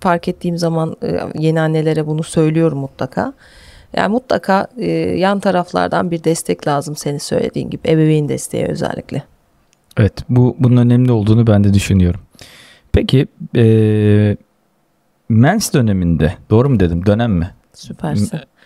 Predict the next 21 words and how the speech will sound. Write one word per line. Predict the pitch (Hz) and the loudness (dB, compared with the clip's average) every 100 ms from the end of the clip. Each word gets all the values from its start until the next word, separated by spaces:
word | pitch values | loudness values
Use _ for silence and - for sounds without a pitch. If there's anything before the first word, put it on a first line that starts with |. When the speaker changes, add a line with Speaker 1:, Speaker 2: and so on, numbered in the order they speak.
| _ | _
Speaker 1:
Olur. | 180 220 240 - | -6 -4 -6 -10
Hı | - | -4
hı. | 196 | 0
Speaker 2:
Tamam, | 95 92 90 | 2 2 0
süper. | - 113 76 - _ _ - | 0 0 0 -4 _ _ -2
Mens | 135 170 - | 0 0 0
döneminde | 139 120 104 92 85 82 - _ - | 0 2 4 4 4 0 -2 _ 0
egzersizlere | 110 113 135 131 - 127 113 104 98 | 0 4 2 2 0 -2 2 2 4
devam | 117 107 104 110 | 2 2 2 2
etmeliler | 113 - 113 101 95 87 | 0 2 2 2 0 2
mi | 107 | 2
yoksa | 101 - - | 2 0 0
ara | 92 | 0
mı | 87 | 0
vermeliler? | 85 85 87 90 | 0 -2 -2 -2
Çünkü | 165 160 147 | -2 -2 0
burada | 147 160 | 2 2
mesela | 156 147 156 151 143 | 0 0 2 2 2
benim | 143 143 - | 0 -2 -4
iki | 139 151 | -4 -2
tip | 139 | -4